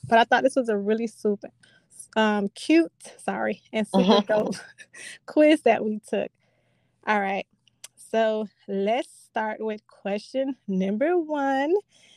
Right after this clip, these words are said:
Speaker 1: And it was, "Where do you fall in the family lineup? Are you the youngest or the baby,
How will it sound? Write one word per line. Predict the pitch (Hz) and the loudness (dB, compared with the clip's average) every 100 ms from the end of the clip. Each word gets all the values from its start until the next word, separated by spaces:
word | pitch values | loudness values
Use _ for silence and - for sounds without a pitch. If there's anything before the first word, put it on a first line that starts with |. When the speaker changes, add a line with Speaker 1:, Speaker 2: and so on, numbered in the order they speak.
| _ - | _ -2
Speaker 1:
And | 240 | 0
it | 226 | 2
was, | 220 220 220 | 4 2 2
"Where | 202 214 262 | -2 2 2
do | 262 | 0
you | 254 277 269 _ | -4 -4 -4 _
fall | 220 208 208 - | -2 0 0 -2
in | 202 | -6
the | 196 - | -6 -4
family | 208 202 196 190 | -4 -2 -2 -4
lineup? | 190 202 220 233 233 - _ | -4 -4 0 0 -2 -8 _
Are | 214 | -8
you | 214 | -6
the | 202 | -4
youngest | 202 226 285 302 294 | -2 -2 -2 -4 -4
or | - 214 | -2 -2
the | 208 | -2
baby, | 202 220 240 226 240 | 0 0 0 -2 -4